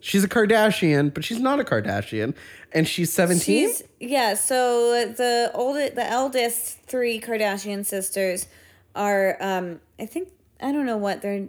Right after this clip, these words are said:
Speaker 2: dad's name was, but he was the lawyer who got O J off.
Speaker 1: Mm-hmm.
Speaker 2: And, you know,
Speaker 1: I know
Speaker 2: Chris's
Speaker 1: that.
Speaker 2: first husband.
Speaker 1: I know that much.
Speaker 2: And then, um,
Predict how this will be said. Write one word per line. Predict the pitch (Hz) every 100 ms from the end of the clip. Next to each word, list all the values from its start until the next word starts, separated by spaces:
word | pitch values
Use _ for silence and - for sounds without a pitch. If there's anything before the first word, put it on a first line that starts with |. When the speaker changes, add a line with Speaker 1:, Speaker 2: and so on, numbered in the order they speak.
| - -
Speaker 2:
dad's | 185 170 180
name | 185 170 170
was, | 170 165 202
but | 180 180
he | 220
was | 226 226
the | 214
lawyer | 202 202 196 190
who | 202 190 180 175 - - -
got | 196 175 170 - _
O | 180 180
J | 180 170
off. | 165 170 - -
Speaker 1:
Mm-hmm. | 127 120 101 107 - _ _ _ _ _ -
Speaker 2:
And, | 196 190 185 -
you | 190 190
know, | 175 180 - -
Speaker 1:
I | 160
know |
Speaker 2:
Chris's | 170 151
Speaker 1:
that. | 135
Speaker 2:
first | - 190
husband. | 190 175 180 170 185
Speaker 1:
I | 160
know | 185
that | 165 101
much. | - - - -
Speaker 2:
And | 208 208
then, | 196 190 190 190 180 -
um, | 190 185 180 180